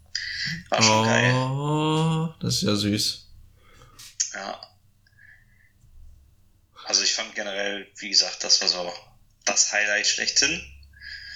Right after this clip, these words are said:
Speaker 1: Wobei ich auch gerne, ähm,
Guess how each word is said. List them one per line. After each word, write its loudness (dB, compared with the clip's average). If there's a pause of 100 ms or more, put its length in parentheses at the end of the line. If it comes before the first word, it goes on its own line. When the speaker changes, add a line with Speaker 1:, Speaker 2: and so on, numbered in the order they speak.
(480)
Speaker 1:
Wobei 4
ich 0
auch 0
gerne, 2 (360)
ähm, 4